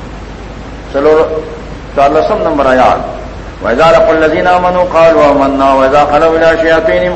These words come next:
قَالُوا إِنَّا مَعَكُمْ إِنَّمَا نَحْنُ مُسْتَهْزِئُونَ. ایمان راوړي ایمانا قلیلا، په بعض زمانو کې زمانا قلیلا. درې توجیهات.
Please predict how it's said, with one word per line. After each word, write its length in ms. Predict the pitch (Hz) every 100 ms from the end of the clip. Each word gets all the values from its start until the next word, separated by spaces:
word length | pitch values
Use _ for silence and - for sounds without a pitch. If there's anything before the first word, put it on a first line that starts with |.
| 160
قَالُوا 320 | 160 160 -
إِنَّا 320 | 135 135 139
مَعَكُمْ 420 | 135 135 143 151 151
إِنَّمَا 400 | 190 170 165 165
نَحْنُ 240 | 147 143 143
مُسْتَهْزِئُونَ. 920 | 139 139 143 135 131 135 139 135 135 - - - - - - - - - - - - - - -
ایمان 360 | 123 147 180 156
راوړي 460 | 156 185 220 -
ایمانا 400 | 147 147 156 202
قلیلا، 380 | 202 - 147 147
په 60 | 127
بعض 220 | 139 160
زمانو 380 | - 113 104 -
کې 300 | - - -
زمانا 340 | 117 131 131 113 95
قلیلا. 280 | 90 - - - - - - - - - - - - - - - - - - - - - - - - - - - 101
درې 180 | 135 135
توجیهات. 400 | 117 104 98